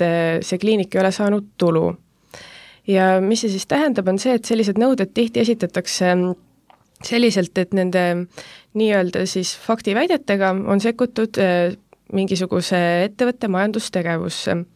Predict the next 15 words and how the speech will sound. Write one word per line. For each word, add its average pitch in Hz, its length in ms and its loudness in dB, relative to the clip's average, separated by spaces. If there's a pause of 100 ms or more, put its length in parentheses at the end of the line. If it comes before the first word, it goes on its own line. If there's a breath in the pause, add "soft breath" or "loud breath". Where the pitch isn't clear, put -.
(500 loud breath)
Ja 190 120 0
tegelikult 214 440 2
see 240 160 0
säte 226 460 0 (180)
ei 196 160 2
võimalda 180 720 2
puhtmajanduslikku 180 840 -2
kahju 226 300 2
hüvitamist. 196 760 -2 (500 loud breath)
Puhtmajanduslikku 202 640 0
kahju 226 260 0
on 202 100 0
küll 269 160 0
võimalik 208 520 0
nõuda, 180 500 0